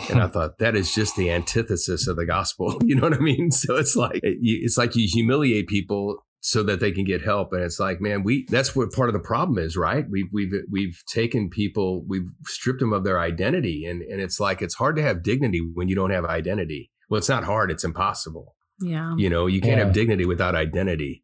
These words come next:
Speaker 1: And like you said, I, I love what you said about us serving them. I believe that's, um, you know, so we have a, we have some of our recipients, our friends that receive is what we say. We, uh, we have some of our friends that receive that would, will ask us,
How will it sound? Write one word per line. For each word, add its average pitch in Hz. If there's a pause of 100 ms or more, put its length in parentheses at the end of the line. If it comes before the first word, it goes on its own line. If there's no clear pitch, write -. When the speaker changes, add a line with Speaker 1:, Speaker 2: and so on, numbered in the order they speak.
(120)
Speaker 1:
And 104
like 101
you 110
said, 95
I, 92
I 107
love 101
what 90
you 95
said 98
about 87
us 87
serving 87
them. 90
I 90
believe 92
that's, 90 (120)
um, 80 (120)
you 113
know, 101
so 110
we 151
have 117
a, 101
we 113
have 120
some 117
of 101
our 101
recipients, 90
our 85
friends 101
that 85
receive 87
is 85
what 78
we 92
say. 80
We, 95
uh, - (360)
we 120
have 127
some 117
of 98
our 92
friends 107
that 98
receive 117
that 98
would, 90
will 104
ask 98
us, -